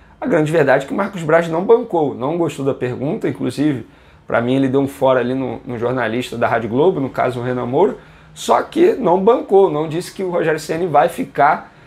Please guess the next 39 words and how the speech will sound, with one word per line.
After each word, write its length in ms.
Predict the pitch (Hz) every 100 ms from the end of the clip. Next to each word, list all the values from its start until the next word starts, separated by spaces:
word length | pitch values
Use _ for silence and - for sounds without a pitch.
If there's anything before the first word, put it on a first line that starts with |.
| -
pra 100 | 135
temporada 420 | 135 147 147 143
dois 120 | 147 147
mil 120 | 147
e 40 |
vinte 220 | 151 139
e 80 | -
um 160 | 151 175
mesmo, 500 | 156 190 185 240 240 _
se 160 | - -
o 60 | 165
título 380 | 170 175 185
não 180 | 185 202
vier. 360 | 202 208 143 - - - _ _ _
Com 180 | - 180
isso, 380 | 175 208 - -
Leonardo 480 | 165 156 139 135 131
Jardim, 360 | 147 123 147
obviamente, 540 | 160 143 151 135 143 170
é 40 |
um 120 | 156
nome 280 | 139 135 139
aí 120 | 131
que 140 | 131 -
pode 400 | - 131 135 147
entrar 300 | 127 127 139
na 120 | 139
pauta 380 | - 139 143 147
do 80 |
Flamengo, 560 | 147 170 147 139 143 110 - - - - - -
que 80 | 202
eu 100 | 220
sei 300 | - 175 220
que 180 | - 185
já 140 | 196
foi 180 | - 170
oferecido 640 | 196 196 190 185 - 175
novamente 580 | 226 170 208 254 139 -
recentemente. 720 | 156 151 156 151 151 123 104